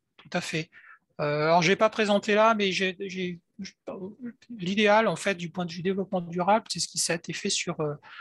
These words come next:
sur Bora Bora, euh, en Polynésie, où ils ont fait du dessalement solaire, en fait.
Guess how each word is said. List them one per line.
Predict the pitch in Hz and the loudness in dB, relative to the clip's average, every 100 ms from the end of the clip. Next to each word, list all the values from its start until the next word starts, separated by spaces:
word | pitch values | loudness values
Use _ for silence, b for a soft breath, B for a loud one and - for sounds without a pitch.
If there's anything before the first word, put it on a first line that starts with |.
| B | B
sur | - - 151 | -8 -6 -2
Bora | 156 185 190 | 2 4 6
Bora, | 180 175 185 185 | 4 4 4 4
euh, | 160 151 | 2 -4
en | 156 | -8
Polynésie, | 185 175 170 170 165 170 208 240 | -6 -4 -4 -6 -6 -4 -2 -2
où | 190 | -2
ils | 175 180 | -2 -4
ont | |
fait | 170 202 | -2 -4
du | 165 | -2
dessalement | 165 190 185 185 | -2 0 0 0
solaire, | - 180 175 170 | -2 -2 -2 -2
en | 143 | -8
fait. | - 165 | -14 -18